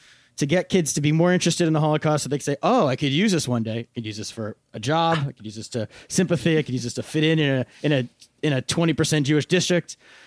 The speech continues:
So, uh, that's the, that maybe he can be the guy who introduces Schindler's List when they ha-, when they re-release it or something. Like, he can just, <laughs> so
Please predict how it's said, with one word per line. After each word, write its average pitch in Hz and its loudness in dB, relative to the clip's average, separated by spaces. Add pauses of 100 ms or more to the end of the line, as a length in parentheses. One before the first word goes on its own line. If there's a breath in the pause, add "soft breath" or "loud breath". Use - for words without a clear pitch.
So, 135 0
uh, 127 -4
that's 190 0
the, 151 0 (120)
that 196 2
maybe 240 4
he 226 4
can 240 2
be 208 2
the 196 4
guy 185 4
who 180 0
introduces 170 0
Schindler's 156 0
List 139 -2
when 127 0
they 123 0
ha-, 139 -2
when 131 -4
they 131 0
re-release 131 0
it 104 -6
or 101 -6
something. 104 -6
Like, 107 -8
he - -4
can 127 0
just, 123 -2
<laughs> - -10
so 147 -4